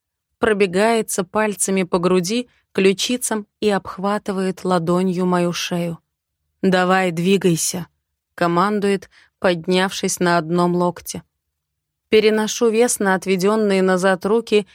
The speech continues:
и делаю, как он велит. Начинаю на нем раскачиваться. Делаю это медленно, потому что все ощущения уже на пределе. Банально боюсь финишировать раньше времени.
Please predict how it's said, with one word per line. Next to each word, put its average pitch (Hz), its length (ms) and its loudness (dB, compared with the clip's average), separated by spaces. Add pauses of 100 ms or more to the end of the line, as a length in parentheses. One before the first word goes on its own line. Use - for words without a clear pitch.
(180)
и 202 180 2
делаю, 208 580 2
как 196 340 -2
он 190 200 2
велит. 180 540 0 (1040)
Начинаю 202 800 0
на 196 140 0
нем 185 260 2
раскачиваться. 180 1000 -6 (400)
Делаю 185 540 4
это 185 280 -2
медленно, 180 760 -2 (280)
потому 185 380 0
что 185 220 -2
все 190 360 -2
ощущения 196 1040 -4
уже 180 320 0
на 175 140 0
пределе. 175 560 -4 (540)
Банально 202 680 2
боюсь 180 440 0
финишировать 180 840 0
раньше 180 380 -2
времени. 170 540 0